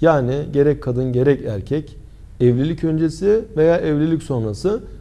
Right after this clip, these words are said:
gayrimeşru beraberlik genelde yaşıyorlar. Eşine sadık olan, e, sadece ailevi hayatı olan kimselerin sayısı toplumda yüzde yirmi belki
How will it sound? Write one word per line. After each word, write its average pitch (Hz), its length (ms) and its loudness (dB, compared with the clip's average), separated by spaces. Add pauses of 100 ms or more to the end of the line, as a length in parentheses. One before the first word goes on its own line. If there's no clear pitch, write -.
(120)
gayrimeşru 139 600 2
beraberlik 151 540 4
genelde 156 360 2
yaşıyorlar. 131 600 2 (640)
Eşine 147 320 0
sadık 139 440 0
olan, 117 260 -4 (640)
e, 117 260 0
sadece 147 440 2
ailevi 139 840 2
hayatı 120 380 0
olan 135 220 0 (320)
kimselerin 135 520 0
sayısı 143 600 -2 (220)
toplumda 139 420 -2
yüzde 131 320 -2
yirmi 120 340 0
belki 110 360 -4